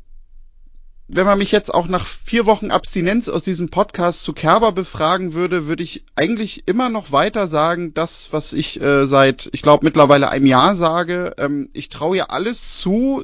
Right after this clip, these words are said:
Sie kann aus meiner Sicht immer noch mal irgendwie weit kommen, auch beim Grand Slam Turnier. Aber schlau werde ich trotzdem nicht mehr aus ihr.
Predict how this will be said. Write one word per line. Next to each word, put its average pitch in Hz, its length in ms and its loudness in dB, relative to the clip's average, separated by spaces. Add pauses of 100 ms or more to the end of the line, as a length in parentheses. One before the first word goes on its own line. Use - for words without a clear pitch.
(120)
Sie 160 160 -6
kann 185 200 0
aus 170 160 0
meiner 196 360 2
Sicht 190 340 -4
immer 226 220 2
noch 202 160 0
mal 185 420 2
irgendwie 180 600 0
weit 160 260 2
kommen, 208 320 0
auch - 160 -6
beim 170 240 0
Grand 151 220 0
Slam 214 340 2
Turnier. 208 600 -2 (1160)
Aber 160 200 -2
schlau 165 320 -2
werde 196 100 -4
ich - 80 -2
trotzdem 156 400 0
nicht 120 140 -2
mehr 113 160 0
aus 110 160 -2
ihr. 113 340 -2